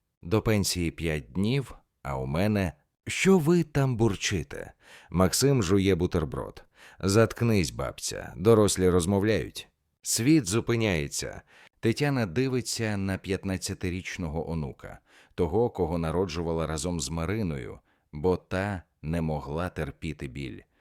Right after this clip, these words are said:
кого виходжувала з пневмонії у два роки, кого возила до лікарів,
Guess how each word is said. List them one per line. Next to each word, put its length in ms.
кого 260
виходжувала 680
з 100
пневмонії 720
у 160
два 260
роки, 420
кого 260
возила 400
до 120
лікарів, 540